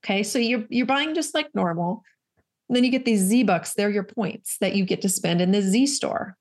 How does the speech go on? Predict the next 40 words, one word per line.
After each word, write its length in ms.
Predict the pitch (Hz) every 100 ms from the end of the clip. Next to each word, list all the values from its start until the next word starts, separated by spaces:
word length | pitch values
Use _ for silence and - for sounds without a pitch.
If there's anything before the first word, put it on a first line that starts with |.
| -
Okay. 160 | 269
That 220 | 233 294 -
sounds, 520 | - 381 403 381 - _ _ -
like, 140 | 262
fine 440 | - 294 370 - -
to 120 | -
me, 140 | 180 180
honestly, 640 | 233 220 - - - - -
until 300 | 214 - 294
you 220 | 311 339
look 240 | 302 247 220
and 100 | 196
you 60 |
see 280 | 190 - 202
that 300 | 185 170 165 - _ _ _ _ -
the 100 | 226
stuff 300 | 226 254 262
in 80 | 262
the 120 | 226
Z 200 | 220 277
store 520 | - 190 175 175 -
is 560 | - 190 185 180 - - _ -
not 380 | 202 233 294
marked 460 | 214 202 208 - -
down 500 | 208 180 165 247 311 311 - - - _ - _ -
and 500 | 262 240 214 214 214 -
it's 180 | 233 233
nothing 440 | 208 214 254 240
anybody 500 | 202 202 196 185 170
wants. 800 | 165 190 247 180 240 240 - - - - - - _ -
And 580 | 262 254 208 190 202 - _ _
there's 240 | 220 220 220
n-, 100 | 214
actually, 380 | 208 214 220 190
nobody 380 | 190 202 226
actually 240 | 190 190 185
has 180 | 180 180
a 60 |
card 500 | 185 - 214 220 240
yet. 380 | 262 294 359